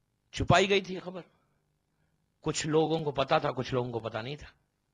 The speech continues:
मदीने से एक बहुत बड़ा ग्रुप गया था इमाम की जियारत के लिए, और जब जियारत करके वापस आए, आके कहा मौला से, छठे इमाम से, कि मौला, हम आपके जद की जियारत को गए थे,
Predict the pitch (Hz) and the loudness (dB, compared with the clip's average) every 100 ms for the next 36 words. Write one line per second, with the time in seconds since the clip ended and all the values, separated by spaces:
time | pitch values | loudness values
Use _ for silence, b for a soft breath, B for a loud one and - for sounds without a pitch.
0 | _ _ _ _ _ _ _ 120 147 214 | _ _ _ _ _ _ _ -2 0 2
1 | 220 - 196 135 165 185 190 175 135 196 | 2 2 0 0 0 0 -2 -4 -2 -2
2 | 147 139 131 120 120 127 127 117 107 104 | -2 -2 -2 -6 -8 -10 -10 -8 -8 -8
3 | - - 90 - _ _ _ _ _ _ | -12 -18 -20 -20 _ _ _ _ _ _
4 | _ _ _ _ _ - 143 147 117 156 | _ _ _ _ _ -2 0 0 4 4
5 | 196 - 196 196 165 151 202 185 190 160 | 4 2 0 2 2 2 2 2 0 -2
6 | - _ _ _ _ _ _ _ - 147 | -10 _ _ _ _ _ _ _ 4 4
7 | 160 170 180 180 147 160 165 156 131 143 | 4 2 2 2 2 2 2 -4 -4 -2
8 | 143 160 - - _ _ _ _ _ _ | -2 -2 -4 -12 _ _ _ _ _ _
9 | _ _ _ _ _ 139 156 175 202 - | _ _ _ _ _ -2 2 4 4 0
10 | - _ _ _ _ _ _ _ _ _ | -18 _ _ _ _ _ _ _ _ _
11 | _ - 165 165 - 143 160 - 156 139 | _ -2 2 2 2 0 0 -2 0 4
12 | 151 170 175 170 160 | 4 2 0 0 -2